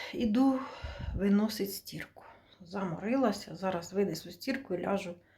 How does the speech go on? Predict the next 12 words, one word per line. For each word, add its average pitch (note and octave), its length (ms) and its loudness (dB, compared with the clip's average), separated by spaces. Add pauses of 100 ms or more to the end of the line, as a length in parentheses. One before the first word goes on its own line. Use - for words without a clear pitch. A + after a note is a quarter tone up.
(300)
відпочину. F#3+ 640 -4 (1200)
Шістнадцята A#3 680 6
нуль G3 260 6
дві, G#3+ 240 4
я A3+ 260 10
вже F3+ 280 4
в E3+ 140 -4
спорті. F3 600 -2 (1120)
Так, F#3 160 -4 (120)
побігла, F#3 600 2 (120)
бо G3+ 100 -2
з-, - 360 -10